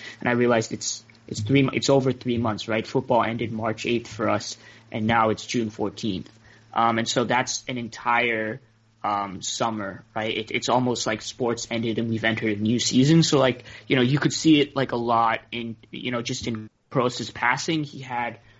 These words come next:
for him, what is a very pedestrian eighty-five point three percent passing accuracy, right? Like, we're used to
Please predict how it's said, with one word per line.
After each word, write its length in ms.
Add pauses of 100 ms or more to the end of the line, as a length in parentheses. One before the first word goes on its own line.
for 160
him, 300
what 140
is 100
a 60
very 260
pedestrian 560
eighty-five 540
point 200
three 120
percent 320
passing 340
accuracy, 380
right? 220
Like, 200
we're 100
used 340
to 180